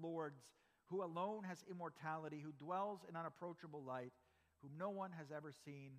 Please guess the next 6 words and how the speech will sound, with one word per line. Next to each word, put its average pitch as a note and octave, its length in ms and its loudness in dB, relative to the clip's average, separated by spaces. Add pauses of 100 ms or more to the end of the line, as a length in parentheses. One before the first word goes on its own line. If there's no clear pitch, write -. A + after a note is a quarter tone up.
(100)
or B2+ 140 -12 (100)
can D3 180 -6 (200)
see. A2+ 180 -10 (2250)
But F#3+ 180 8 (760)
when E3+ 140 -4
Jesus A3 300 -6